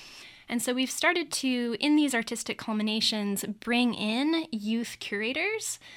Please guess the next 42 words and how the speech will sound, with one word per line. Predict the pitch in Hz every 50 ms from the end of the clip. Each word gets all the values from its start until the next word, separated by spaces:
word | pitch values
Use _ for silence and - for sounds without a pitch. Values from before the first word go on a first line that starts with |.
| - - -
to | - -
help | 220 240 233 233 -
determine | - 226 - - 240 233 226 226 226 226 226 226 226
what | 254 254 240
is | 247 220
the | 233 220 208
exhibit | 196 196 208 190 190 196 190
going | - 185 180 180
to | - 208
look | 226 247 285 277 277 -
like, | 269 262 247 247 240 - - -
what | 233 233 -
kind | - 220 214
of | - - -
art | 214 214 214 - 214
are | 214
we | 214 214
going | 208 202 196 190
to | 180
put | - - -
on | 190 190
the | 185 180
wall, | 190 190 220 233 240 240 233 233 233 233 233 - - - - - - - -
and | - 240 240
what | 247 262 262
is | 269 254 247
a | 240 220 214 214 208 202 - - _ -
good | - 269 262 262 277 247
sample | - - - - 233 240 233 247 247 233
selection | - - - 214 185 180 185 196 - - - 302 302 302 302 302
of | 302 277 262
all | 262 269 277
of | 269 269
this | 294 285 - -
art. | 277 277 277 262
We | 247 233
can't | - - 226 202
obviously, | 214 208 220 208 - - 214 214 208 214 220 - - - -
we | 262
don't | 254 240 233
have | 254 233 214 196
the | 220 208 202 202